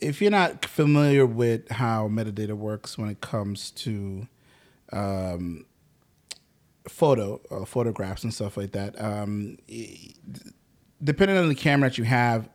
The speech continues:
and it's even worse when you're on a phone because it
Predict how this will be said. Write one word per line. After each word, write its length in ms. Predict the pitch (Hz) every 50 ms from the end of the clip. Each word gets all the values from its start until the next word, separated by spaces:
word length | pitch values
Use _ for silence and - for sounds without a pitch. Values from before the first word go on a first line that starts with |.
| _ _ _
and 260 | 135 143 143 143 - - -
it's 220 | 90 143 135 - 180
even 220 | 185 175 160 143
worse 280 | 139 139 139 131 127 -
when 120 | 139 127
you're 140 | 127 123 120
on 80 | 113 107
a 40 | 107
phone 420 | 120 - 196 165 135 127 120 117 - - - - - - - _
because 580 | - 135 127 - 135 123 120 120 117 117 120 135 - _ _ _ _ _ _ _ _ _
it 180 | 127 131 131